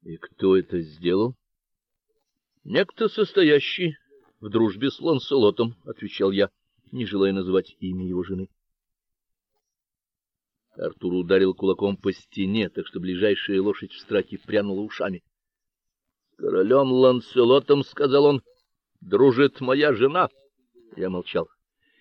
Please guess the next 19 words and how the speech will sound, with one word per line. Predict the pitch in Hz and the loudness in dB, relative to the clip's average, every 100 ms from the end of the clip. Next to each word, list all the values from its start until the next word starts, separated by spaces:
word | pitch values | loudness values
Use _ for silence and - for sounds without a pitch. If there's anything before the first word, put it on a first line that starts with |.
| _ | _
"И | 95 95 101 98 | -2 2 2 0
я | 107 208 170 _ _ | 0 0 0 _ _
тоже", | - 90 71 80 - _ _ _ _ _ _ _ _ | -6 -6 -4 -6 -6 _ _ _ _ _ _ _ _
с | - - | -16 -8
вызовом | 95 98 95 104 107 98 | -4 -2 0 0 0 -4
продолжал | - 95 85 92 | -4 -4 0 -2
Артур. | 92 - 90 - _ _ _ _ _ _ _ _ _ _ _ 330 _ _ _ _ _ _ | -2 -6 -12 -14 _ _ _ _ _ _ _ _ _ _ _ _ _ _ _ _ _ _
Когда | 87 90 92 | -8 -2 2
я | 95 | 2
вновь | 98 104 - | 2 -2 -2
не | 101 | -2
ответил, | 98 - 98 95 | 0 0 -4 -2
он | 95 | -2
проговорил | 95 92 95 95 | -2 -2 0 0
холодно: | 95 - 95 87 95 _ _ _ _ _ _ _ _ _ | -2 -2 -2 -2 -8 _ _ _ _ _ _ _ _ _
"Да, | - - 117 139 160 - | -8 2 4 4 0 -4
Ланселот | 160 190 175 - 196 196 | -2 -2 -2 2 4 4
человек | - - 185 180 160 | 0 0 2 2 2
гордый. | 110 85 78 | 0 0 -2